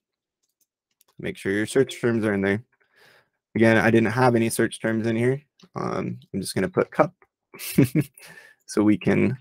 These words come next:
move on here. Make sure you have your search terms in there. All right, style,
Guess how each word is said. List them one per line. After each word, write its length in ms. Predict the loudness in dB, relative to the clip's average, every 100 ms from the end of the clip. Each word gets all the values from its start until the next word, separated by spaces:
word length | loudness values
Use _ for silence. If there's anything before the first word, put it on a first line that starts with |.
| 0
move 260 | 4 6 6
on 280 | 8 8
here. 360 | 6 4 4 2 -8 -6
Make 260 | -2 -2
sure 200 | -2 0
you 160 | 2 2
have 180 | 2 2
your 120 | 0
search 300 | 0 -2 0
terms 240 | 0 2
in 120 | 2 2
there. 220 | 2 0 _ _ _ _ _ _ -20 _ _ _ _ _ _ _ _ _ _ _ _ _ _ _ _ _ _ _ 6
All 80 | 8
right, 220 | 8 6
style, 560 | 6 8 10 10 8